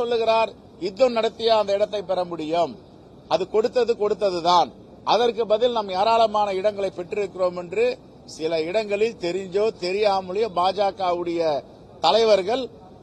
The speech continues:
அன்னை இந்திரா காந்தியுடைய பெருமையை பேசத்தான் செய்கிறார்கள். மாண்புமிகு எதிர்க்கட்சி தலைவர் புரிந்து கொள்ள வேண்டும். நீங்களும் எங்களோடு கூட்டணியில் இருந்தீர்கள்,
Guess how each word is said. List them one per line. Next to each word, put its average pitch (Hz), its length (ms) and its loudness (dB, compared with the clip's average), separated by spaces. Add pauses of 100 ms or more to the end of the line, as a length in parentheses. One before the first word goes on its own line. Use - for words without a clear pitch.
(200)
அன்னை 185 240 -2
இந்திரா 226 300 2
காந்தியுடைய 185 440 0
பெருமையை 190 400 -2
பேசத்தான் 170 480 -4
செய்கிறார்கள். 160 540 -2 (160)
மாண்புமிகு 185 500 -4
எதிர்க்கட்சி 202 440 -4
தலைவர் 175 400 -4
புரிந்து 185 260 -6
கொள்ள 160 220 -4
வேண்டும். 151 360 -10 (560)
நீங்களும் 220 440 -2 (160)
எங்களோடு 196 400 2 (100)
கூட்டணியில் 160 480 -4
இருந்தீர்கள், 123 460 -8